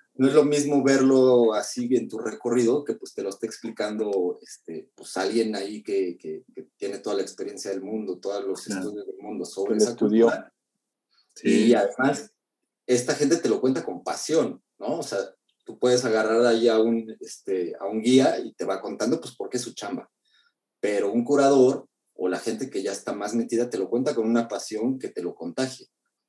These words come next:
Speaker 1: Entonces,
Speaker 3: Claro,
Speaker 1: en ese
Speaker 3: claro, claro.
Speaker 1: sentido
Speaker 3: Te transporta, ¿no? Como si estuvieras ahí viendo a esos vatos dándose en la madre con un cuchillo de jade ahí, ¿no?
Speaker 1: Exacto, exacto.
Speaker 3: Qué
Speaker 1: Entonces, en
Speaker 3: chido.
Speaker 1: ese sentido,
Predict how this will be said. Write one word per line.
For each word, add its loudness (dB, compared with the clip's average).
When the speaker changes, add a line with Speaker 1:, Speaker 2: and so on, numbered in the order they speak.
Speaker 1:
Entonces, -4
Speaker 3:
Claro, 0
Speaker 1:
en -2
ese 2
Speaker 3:
claro, -4
claro. 4
Speaker 1:
sentido 8
Speaker 3:
Te 4
transporta, 8
¿no? 6
Como 4
si -6
estuvieras 6
ahí 10
viendo 8
a 8
esos 4
vatos 8
dándose 2
en -2
la 0
madre 2
con -10
un -6
cuchillo 0
de 2
jade 0
ahí, -4
¿no? 2
Speaker 1:
Exacto, -2
exacto. 0
Speaker 3:
Qué -10
Speaker 1:
Entonces, 4
en 10
Speaker 3:
chido. 10
Speaker 1:
ese -2
sentido, -4